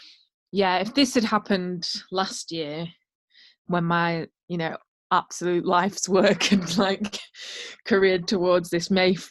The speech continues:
um, March first release date, yeah, I, I don't bear thinking about, to be honest. But, um, so, yeah, I mean, in, in terms of day to day, this is okay, and I'm just doing the same amount of work as I would be doing anyway,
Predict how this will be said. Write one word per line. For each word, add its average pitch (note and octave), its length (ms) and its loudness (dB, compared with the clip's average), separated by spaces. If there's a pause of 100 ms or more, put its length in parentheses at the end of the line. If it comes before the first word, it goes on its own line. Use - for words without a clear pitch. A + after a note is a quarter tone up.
(140)
um, F#3 340 2
March F#3+ 380 2
first F3+ 400 0
release F3+ 340 -2
date, D#3+ 360 -2 (440)
yeah, E3 300 -2 (120)
I, E3 80 -2
I E3 40 -2
don't E3+ 220 -6
bear E3 140 -2
thinking E3+ 300 -6
about, D#3 260 -2
to - 60 -18
be D3+ 80 -6
honest. D#3 400 -8 (340)
But, G3 240 6
um, G3 340 2 (720)
so, C4 120 4
yeah, B3 240 6
I G#3 60 2
mean, A3+ 240 0
in, G#3 280 -4 (160)
in G3+ 140 0
terms G3+ 260 -2
of F#3+ 80 -6
day G3 200 2
to F#3 140 -6
day, F3 480 2 (520)
this F#3 180 0
is F3 100 -2
okay, F3+ 420 0
and F3 80 0
I'm F3 120 0
just E3+ 240 -8
doing F3 180 -4
the D#3+ 60 -10
same E3+ 220 -6
amount E3 220 -4
of E3 60 -8
work F3 200 -2
as - 100 -14
I E3+ 60 -2
would E3+ 180 -4
be E3+ 100 -6
doing F3 220 -2
anyway, F3 440 0